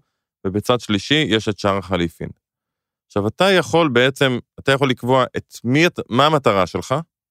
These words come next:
למשל בישראל, המטרה היא אינפלציה בשתי אחוז, וכדי להגיע למטרה הזו, אתה יכול לקבוע או להזיז או את שער החליפין או את הריבית. אבל ברגע שהחלטת את מי אתה מזיז,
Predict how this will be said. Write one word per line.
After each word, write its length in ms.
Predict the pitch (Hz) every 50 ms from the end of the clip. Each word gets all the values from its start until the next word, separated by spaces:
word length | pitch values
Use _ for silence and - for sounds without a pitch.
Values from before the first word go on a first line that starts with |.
| _ _ _
למשל 420 | 104 107 107 110 - - 127 117 104
בישראל, 340 | 101 104 - - 160 175
המטרה 360 | 135 104 101 - 123 120 131 135
היא 140 | 127 117
אינפלציה 680 | 110 104 95 - - 113 110 104 98 - - 90 71 60 - - _ -
בשתי 360 | 87 95 87 - 101 92 85
אחוז, 360 | 82 - 78 78 98 104 131 135 _ _ _ _ _ _ _ _ _ _ _ _ _ _ _ _ _ _ _ _ _ _ _ _ _ _ _ _ _ _ _ _
וכדי 520 | 90 87 101 101 - - - - 143 160 165
להגיע 280 | 160 143 131 139 151
למטרה 460 | 147 139 135 131 - 139 131 160 196
הזו, 380 | 214 185 156 143 147 147 151 131 - _ -
אתה 160 | 98 - 110
יכול 500 | 104 104 123 - 143 139 139 143 139 139 - - _ _ _ _ _ _ _ _ _ _ _ _ _ _ _ _ _ _ _ 101
לקבוע 720 | 101 101 101 101 101 95 - - 104 92 98 147 175 170
או 80 | 120 104
להזיז 760 | 101 104 101 101 95 92 104 127 190 233 240 208 160 139 143 135 - _ _ _ _ _ _ _ _ _ _ -
או 140 | - 139
את 100 | 170 170
שער 160 | - 151 131 131
החליפין 560 | 120 120 123 110 113 110 - 175 196 196 180 170 - _ _ -
או 100 | - 127
את 120 | 131 135 -
הריבית. 520 | 120 104 107 101 90 95 85 - _ - _ _ _ _ _ _ _ _ _ _ _ -
אבל 80 | 98
ברגע 320 | 95 98 110 113 143 160 196
שהחלטת 500 | - 170 147 - 147 160 156 165 139 143
את 200 | 120 110 - -
מי 100 | 143 151
אתה 160 | 147 - 135
מזיז, 600 | 120 113 107 98 98 117 175 208 202 170 156 151